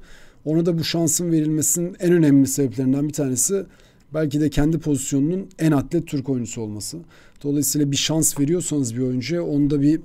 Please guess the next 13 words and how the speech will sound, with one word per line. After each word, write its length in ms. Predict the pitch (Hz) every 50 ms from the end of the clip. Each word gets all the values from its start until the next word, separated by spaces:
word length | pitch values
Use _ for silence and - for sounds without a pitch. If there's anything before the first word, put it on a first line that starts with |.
| - -
bir 120 | 151 127
şey 240 | - - 147 143 139
görmeniz 540 | 131 135 131 127 127 135 143 156 151 135 135
lazım. 320 | 127 123 123 127 185 180 - - - - - - - _ - -
Sedat 340 | - - 143 143 131 -
Ali 120 | 151 147 139
Karagülle 500 | - 139 143 143 143 139 131 131 135 131
de, 200 | 156 165 165 - - - - - -
e, 80 | 185 147 143 139 135 135 139 139 139 143 139 151 180 208 214 220 185 156
fiziksel 480 | - - 123 110 127 135 - - 170 165
olarak, 380 | 156 139 127 123 131 143 139 -
atletizm 540 | 131 123 127 147 139 127 139 139 139 143
olarak 400 | 131 120 123 131 156 160 160 -